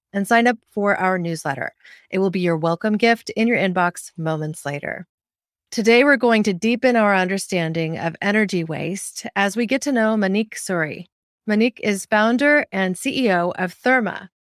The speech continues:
which you can find at hello therma dot com. They are a technology startup whose mission is to help protect our food and our planet, something that aligns with the ethos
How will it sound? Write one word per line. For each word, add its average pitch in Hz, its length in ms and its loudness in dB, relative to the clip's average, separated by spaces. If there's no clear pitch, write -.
which 180 280 -6
you 185 60 -2
can 202 140 -4
find 165 420 -2
at - 180 -4
hello 233 400 0
therma 160 540 -6
dot 160 220 -6
com. 147 460 -10
They 202 140 0
are 202 80 4
a 190 80 4
technology 190 640 -4
startup 165 500 -4
whose 180 180 -6
mission 220 340 0
is - 160 -4
to 202 100 -6
help 196 280 -4
protect - 600 -4
our 170 220 -2
food 165 460 -4
and 185 240 -2
our 151 160 0
planet, - 420 -8
something 220 380 -2
that 208 120 2
aligns 180 560 -2
with 170 200 -6
the - 120 -6
ethos 156 380 -4